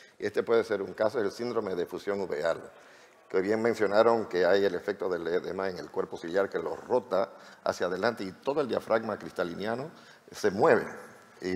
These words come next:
a separarse del facomórfico, que es simplemente el cristalino que está muy grande o aquellos que tienen el ángulo estrecho porque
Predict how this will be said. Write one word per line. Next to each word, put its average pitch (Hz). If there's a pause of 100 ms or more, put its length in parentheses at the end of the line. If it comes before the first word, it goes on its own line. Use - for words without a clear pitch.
(140)
a 98
separarse 107
del 87
facomórfico, 95
que -
es -
simplemente 101 (280)
el 95
cristalino 95
que 82
está 90
muy 87
grande 98
o 80
aquellos 92
que 90
tienen 90
el 82
ángulo 90
estrecho 95
porque 73